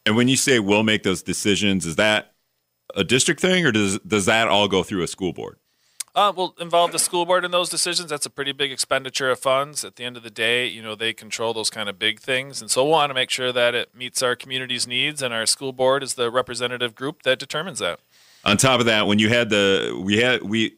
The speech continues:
Speaker 1: for eight months, we had a facilities advisory committee go through, like, kind of what the district, what could, what would be the best for the district. And they came up with closing Hinchin and Northwoods,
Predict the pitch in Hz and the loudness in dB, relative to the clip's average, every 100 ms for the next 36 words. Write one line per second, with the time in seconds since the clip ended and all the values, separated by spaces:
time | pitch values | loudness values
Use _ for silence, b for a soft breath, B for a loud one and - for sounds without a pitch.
0 | - - 110 143 160 131 123 113 107 104 | -12 -2 0 2 2 0 0 0 0 0
1 | - 98 120 113 104 87 85 95 95 87 | -2 -4 0 2 2 0 0 2 0 0
2 | 87 - 82 80 80 73 71 _ _ _ | -4 -6 -2 0 0 -2 -6 _ _ _
3 | _ _ 101 98 - 101 101 92 85 82 | _ _ 2 2 2 0 0 2 2 0
4 | 104 101 85 92 95 85 95 92 92 85 | 0 -2 0 0 0 -2 -2 -2 -2 -4
5 | 82 95 143 - 107 117 143 - 57 - | -4 0 0 -2 -4 0 -2 -4 -20 -4
6 | 110 98 113 92 104 104 107 - - 101 | -2 0 0 0 0 0 0 -6 -2 2
7 | 98 87 90 87 - 85 87 87 113 120 | 2 0 0 -2 0 0 0 0 0 2
8 | 123 107 - 92 - 98 87 85 98 92 | 0 0 0 -4 -2 -2 0 -2 -2 0
9 | 98 87 78 85 92 - 90 87 73 - | 0 0 0 0 0 2 2 2 0 -8